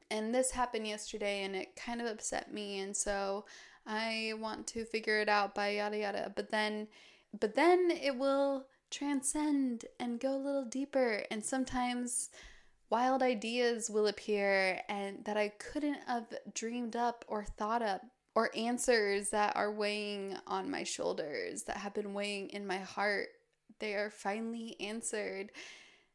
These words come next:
And before I do that, by the way, I,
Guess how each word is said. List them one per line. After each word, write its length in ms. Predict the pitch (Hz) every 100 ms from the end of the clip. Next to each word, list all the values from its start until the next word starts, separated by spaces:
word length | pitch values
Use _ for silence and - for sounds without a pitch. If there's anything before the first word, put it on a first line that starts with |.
| _ _ -
And 180 | 220 226
before 260 | - 262
I 80 | 254
do 220 | 247 320
that, 200 | 302 247
by 140 | 247 247
the 80 |
way, 500 | 247 311 277 262 277 -
I, 560 | 240 247 247 254 254